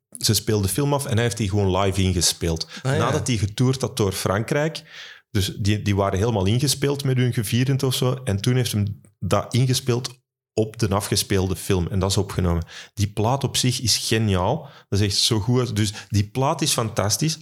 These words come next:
Speaker 1: los van, van, van de dingen. Maar dat werkt ook als muziek onder
Speaker 2: Oké.
Speaker 1: een film.
Speaker 2: Ja, ja,
Speaker 1: Wat dan
Speaker 2: ja.
Speaker 1: niet vanzelfsprekend
Speaker 2: Mhm.
Speaker 1: is, dat dat echt juist is. Dus dat, je hebt dat, dat. En,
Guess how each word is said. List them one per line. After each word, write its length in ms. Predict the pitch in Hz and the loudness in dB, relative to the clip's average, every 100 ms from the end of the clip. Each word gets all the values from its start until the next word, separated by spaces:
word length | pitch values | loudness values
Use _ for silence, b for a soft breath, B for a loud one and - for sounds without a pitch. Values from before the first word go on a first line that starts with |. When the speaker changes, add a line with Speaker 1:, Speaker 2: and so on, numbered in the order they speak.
| - | -6
Speaker 1:
los 340 | 98 101 127 131 | 0 2 2 0
van, 380 | - 98 95 - - | 0 0 0 -4 -4
van, 320 | 101 90 90 | -2 0 -2
van 220 | - 92 | -2 -2
de 100 | 87 | 0
dingen. 260 | 82 104 156 B B | 0 0 -2 B B
Maar 160 | 98 101 | -2 0
dat 180 | 98 92 | 0 2
werkt 400 | 110 165 160 - | 2 0 -2 -2
ook 300 | 139 143 139 B B - | -2 -2 -6 B B -8
als 320 | - 113 107 - | -2 0 2 2
muziek 580 | 104 92 107 113 - - _ _ | 2 4 2 0 -4 -12 _ _
onder 280 | 110 110 101 | 0 2 2
Speaker 2:
Oké. 80 | 101 | 0
Speaker 1:
een 60 | |
film. 360 | 95 - 92 85 | 0 0 2 2
Speaker 2:
Ja, 80 | 110 | 2
ja, 120 | 127 | 2
Speaker 1:
Wat 140 | - | 2
dan 100 | 135 | 2
Speaker 2:
ja. 60 | 131 | 2
Speaker 1:
niet 100 | 143 | 2
vanzelfsprekend 840 | 135 117 101 - - 87 82 110 | 0 0 0 -2 -2 -2 0 2
Speaker 2:
Mhm. 120 | 113 104 | 2 2
Speaker 1:
is, 140 | 92 | 0
dat 160 | 95 92 | -2 -2
dat 160 | - | -2
echt 220 | - - - | -4 -6 -2
juist 240 | 135 - | -2 0
is. 160 | 170 B B B | -2 B B B
Dus 200 | - 95 | -2 -2
dat, 320 | 92 120 233 B B B - | 2 0 -2 B B B -6
je 180 | - | -2
hebt 280 | 107 - 98 | -2 -4 -4
dat, 300 | 120 127 127 | 0 0 0
dat. 280 | 117 185 B B _ - | 0 0 B B _ -4
En, 420 | 143 214 285 | 0 0 -4